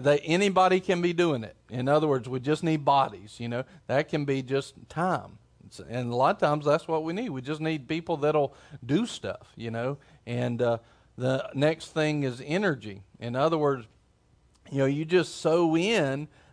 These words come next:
your energy that you have. You sh-, you sow in, how about this, just energy to think and process things. You know, one of the things I ch-,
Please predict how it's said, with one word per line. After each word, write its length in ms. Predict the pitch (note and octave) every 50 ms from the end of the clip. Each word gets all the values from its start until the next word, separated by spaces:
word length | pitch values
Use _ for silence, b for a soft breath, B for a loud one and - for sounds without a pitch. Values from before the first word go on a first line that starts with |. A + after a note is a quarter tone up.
| b A#2
your 380 | B2 C3 C3+ D#3 E3 E3+ F3 F3
energy 560 | F3+ F#3+ A3 A3 F#3 D#3 C#3+ C3 C3+ D3 D3+ D#3
that 320 | D3 D#3 D#3 D3+ - -
you 100 | D#3+ D#3
have. 400 | D3+ D#3+ F#3 A3 G#3+ D3 A#2+ A2+
You 140 | A#2+ C3 C#3
sh-, 160 | C3+ - - - -
you 240 | - C3 C3+ C#3+ C#3+
sow 380 | - - - E3 E3 F3+ F#3 F3+
in, 220 | F3+ F3 E3+ D#3+ B B B B _
how 100 | D#3 D3+
about 260 | D#3 E3 E3 D#3 D#3
this, 280 | D#3+ F3 F3 E3 D3 -
just 280 | - D#3+ D#3+ D#3 -
energy 540 | D#3+ D#3 E3 E3+ E3+ E3+ D3+ D3 D#3 D#3+ D#3
to 440 | D3+ - - D#3+ D3+ D3 C#3+ C#3+ C#3 b b b b b _
think 540 | - - F#3 F#3 G3 F3 C#3+ - _ - _ _
and 180 | C3 C3+ B2+ A#2+
process 600 | - - D#3 D3+ E3+ F3+ F3 - D3 B2+ A#2+ -
things. 360 | - - A2 G2 G2 G2+ G#2+ - _ b b b b b
You 80 | - A#2
know, 80 | A#2 A#2
one 180 | B2+ C#3 D3
of 60 | D3+
the 180 | D3 C#3+ - D#3
things 240 | D3 C#3+ C#3 B2 C3
I 100 | B2 A#2
ch-, 160 | - -